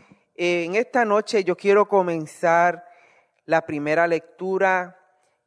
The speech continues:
en Lucas, capítulo diecinueve, versos del uno al diez. Lucas, capítulo diecinueve,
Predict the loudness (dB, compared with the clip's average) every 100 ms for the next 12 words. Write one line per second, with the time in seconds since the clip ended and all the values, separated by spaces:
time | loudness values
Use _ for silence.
0 | -8 -4 -4 -4 -4 -2 -2 0 -2 -2
1 | -6 -20 _ _ _ _ _ _ _ _
2 | _ -8 -8 -8 -6 0 0 2 -2 -2
3 | -4 -2 0 2 4 4 0 -4 -2 -2
4 | -4 -8 -6 -6 -6 -6 -6 -4 -4 -4
5 | -6 -6 -10 -14 -12 -12 -14 _ _ _
6 | _ _ _ _ _ _ _ _ -4 0
7 | 0 0 -4 -4 -10 -18 -8 -2 -2 -4
8 | -8 -4 -2 -2 -2 -4 -6 -8 -2 -2
9 | 0 -2 -6